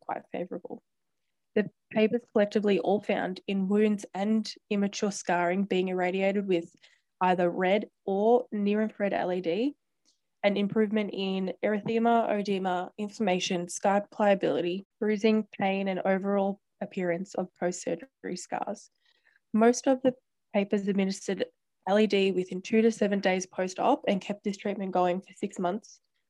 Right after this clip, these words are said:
to a year with varying intervals between treatments. Furthermore, L E D has been found to prevent tissue necrosis of surgical skin flaps, as seen in one of the animal trials, and reported a significantly lower percentage of necrosis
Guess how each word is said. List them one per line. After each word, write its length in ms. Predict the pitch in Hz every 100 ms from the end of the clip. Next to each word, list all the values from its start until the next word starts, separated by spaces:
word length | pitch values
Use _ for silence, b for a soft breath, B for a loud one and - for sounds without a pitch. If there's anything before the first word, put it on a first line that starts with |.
| -
to 140 | - 214
a 40 |
year 320 | 190 190 175
with 200 | 185 185
varying 340 | 190 190 202 190
intervals 360 | 185 - 180
between 460 | 190 - 175 - -
treatments. 500 | - 170 156 170 - _ _ _ _ _ _ _ _ _ _ _ _ _ _ - -
Furthermore, 520 | 247 262 254 277 262
L 160 | 214
E 100 | 233
D 300 | 214 208 220 247
has 360 | - 214 196
been 180 | - 196
found 220 | 202 202
to 100 | -
prevent 420 | 214 202 185 -
tissue 280 | - 240 233
necrosis 680 | 214 208 196 196 247 247 - -
of 240 | 180 175 180
surgical 440 | 208 202 202 208
skin 280 | - 202 202
flaps, 460 | 240 277 294 _ - -
as 200 | 196 -
seen 200 | 214 220
in 140 | 208
one 140 | 196
of 140 | 202 190
the 120 | -
animal 280 | 185 190 185
trials, 540 | - 170 170 214 - - _ _ _ _ _ -
and 180 | 196 208
reported 440 | 208 208 202 196
a 80 | 190
significantly 720 | - 202 220 220 226 214 208
lower 380 | 196 190 196 208
percentage 580 | 226 - 196 185 190
of 80 | 185
necrosis 560 | 185 - 185 185 -